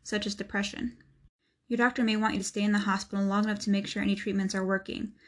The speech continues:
that you'll be safe when you leave, and that you'll get follow-up treatments if you need it. If you have suicidal thoughts but aren't in a crisis situation, you may need outpatient treatment. This treatment may include psychotherapy,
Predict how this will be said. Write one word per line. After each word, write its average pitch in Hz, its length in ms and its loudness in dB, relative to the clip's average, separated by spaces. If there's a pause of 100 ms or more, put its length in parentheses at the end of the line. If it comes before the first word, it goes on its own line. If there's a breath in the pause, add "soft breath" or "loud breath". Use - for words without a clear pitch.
(220 soft breath)
that 220 120 -2
you'll 240 120 2
be 254 120 2
safe 226 280 2
when 214 120 4
you 214 120 4
leave, 196 320 2
and 214 160 4
that 214 100 2
you'll 226 120 4
get 214 200 0
follow-up 202 320 0
treatments 202 380 0
if - 100 -16
you 202 80 0
need 196 180 4
it. - 200 -8 (840)
If 233 160 -4
you 247 60 4
have 254 200 0
suicidal 226 480 2
thoughts 208 300 -2
but - 140 -4
aren't 214 180 4
in 214 60 2
a - 40 -8
crisis 208 380 -2
situation, 202 720 -2 (260 soft breath)
you 226 120 -2
may 247 180 6
need 240 280 6
outpatient 214 500 0
treatment. - 420 -4 (380 soft breath)
This 240 140 0
treatment - 280 0
may 202 140 6
include 196 460 2 (360)
psychotherapy, 220 880 -2